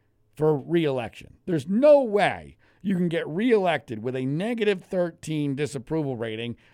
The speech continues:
with an economy that is obviously hanging by a thread because of the coronavirus situation, where life has been completely destroyed,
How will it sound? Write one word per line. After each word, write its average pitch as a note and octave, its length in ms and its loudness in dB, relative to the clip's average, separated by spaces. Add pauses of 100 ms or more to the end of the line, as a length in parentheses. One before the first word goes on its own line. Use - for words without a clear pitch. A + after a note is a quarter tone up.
(100)
with D3 520 0
an C3+ 80 -4
economy E3 840 -4
that C3 240 -4
is C3 220 -6
obviously C3+ 840 -6
hanging D3+ 380 -4
by B2 160 -2
a A2 120 -6
thread B2 540 -4
because A#2+ 240 -6
of A2 80 -12
the A2 80 -8
coronavirus G#2+ 720 -6
situation, F2+ 640 -12 (340)
where C3+ 260 -2
life D#3 380 -4
has C#3+ 160 -2
been C3 220 -6
completely C#3 580 -8
destroyed, A2 800 -4